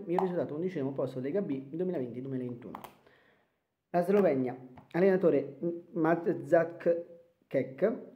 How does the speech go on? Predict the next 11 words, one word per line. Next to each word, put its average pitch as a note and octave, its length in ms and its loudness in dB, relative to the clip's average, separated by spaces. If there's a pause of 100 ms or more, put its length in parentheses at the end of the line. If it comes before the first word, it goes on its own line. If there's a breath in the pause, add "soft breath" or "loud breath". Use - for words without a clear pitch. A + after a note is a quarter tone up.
(180)
sloveno D3 460 4
pure C#3+ 200 2
lui, C#3+ 440 -2 (100)
reco G3 260 2
presenze E3+ 400 2
Bostian D3 840 0 (560)
Cesal C#3+ 520 0
con C3 160 -4
centouno, C3 760 -2 (340)
capocannoniere E3+ 760 2
Zlatko D#3+ 680 0